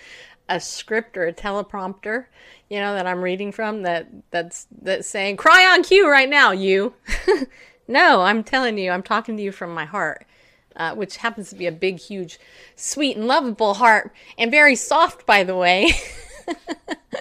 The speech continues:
Um, and you know why? It's because, um, I don't know how many of you have ever read the book Hinds Feet on High Places,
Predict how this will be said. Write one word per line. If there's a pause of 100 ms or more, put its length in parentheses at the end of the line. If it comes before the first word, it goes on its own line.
(840)
Um, (100)
and
you
know
why?
It's
because,
um, (140)
I
don't
know
how
many
of
you
have
ever
read
the
book
Hinds
Feet
on
High
Places,